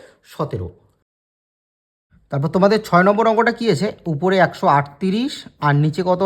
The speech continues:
আছে? একশো বাষট্টি। তা লক্ষ্য করো, আমরা দুইয়ের ঘর দিয়ে কিন্তু দুটোকে ভাগ করতে পারবো। তোমাদের কিন্তু সবসময় মনে রাখতে হবে, বুঝতে পারলে?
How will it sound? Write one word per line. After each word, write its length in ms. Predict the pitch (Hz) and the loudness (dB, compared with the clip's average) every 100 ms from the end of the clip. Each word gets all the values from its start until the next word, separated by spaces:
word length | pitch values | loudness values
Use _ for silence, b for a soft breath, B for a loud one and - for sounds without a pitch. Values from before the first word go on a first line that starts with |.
| 190 | 0
আছে? 140 | 190 247 | 0 -2
একশো 220 | 156 - 175 | -2 -4 -2
বাষট্টি। 520 | 135 - 120 101 95 - _ _ _ b b b b _ | -2 -2 -10 -12 -16 -18 _ _ _ b b b b _
তা 40 | 139 | 4
লক্ষ্য 280 | 160 165 277 | 4 4 2
করো, 180 | 185 190 | 4 4
আমরা 200 | 165 170 190 | 2 2 2
দুইয়ের 240 | 135 196 233 | 2 2 2
ঘর 180 | 190 208 | 2 0
দিয়ে 160 | 196 220 | 0 -2
কিন্তু 160 | 240 175 | -2 -2
দুটোকে 280 | 175 175 233 | -2 0 -2
ভাগ 160 | 170 123 | -4 -6
করতে 240 | - 135 135 | -10 -8 -6
পারবো। 280 | - 92 95 98 _ _ | -6 -6 -8 -10 _ _
তোমাদের 280 | 165 160 185 208 | 2 4 4 0
কিন্তু 180 | 220 | -2
সবসময় 460 | 220 180 170 202 202 | -2 -4 -2 2 4
মনে 180 | 180 180 | 4 4
রাখতে 280 | 175 - 170 | 2 0 0
হবে, 140 | 135 | 0
বুঝতে 220 | 131 147 233 | 0 -2 0
পারলে? 260 | 311 349 | 2 2